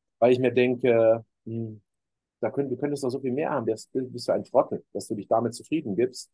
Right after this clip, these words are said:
Aber dann erinnere ich mich wieder und denke mir, ja, unterm Strich ist doch ganz gut, ab und zu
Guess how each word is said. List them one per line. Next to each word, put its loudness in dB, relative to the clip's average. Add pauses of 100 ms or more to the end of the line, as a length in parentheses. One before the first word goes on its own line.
(520)
Aber 4
dann 6
erinnere 4
ich 0
mich -2
wieder 4
und -4
denke -2
mir, -4 (280)
ja, -4
unterm -4
Strich -2
ist -6
doch -8
ganz -4
gut, -4 (400)
ab -2
und -2
zu -2